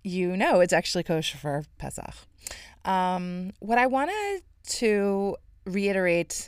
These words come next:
about Pesach cleaning, um, and getting ready for Pesach in general is that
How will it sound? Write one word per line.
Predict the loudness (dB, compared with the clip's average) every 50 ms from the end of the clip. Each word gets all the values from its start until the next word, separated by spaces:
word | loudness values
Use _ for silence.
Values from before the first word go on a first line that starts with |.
| -8 -6
about | -2 0 2 2 0 -2 -4
Pesach | -6 -6 -6 -6 -6 -10 -12 -14
cleaning, | -10 -4 -2 0 0 2 0 0 0 -2 -4 -6 -6 -8 -12 -14 -14 -16 -16 -18 -12 -6
um, | -4 -2 -2 -2 -2 -2 -4 -4 -6 -6
and | -6 -4
getting | -4 -4 -4 -2
ready | -2 -2 -2 -4
for | -4 -8 -8
Pesach | -8 -8 -8 -8 -8 -10 -8
in | -8 -8 -6
general | -2 -2 0 0 0 0 0 0 2 2 2 0 0 -2
is | -2 -2
that | 2 4 4 4 4 2 0 -4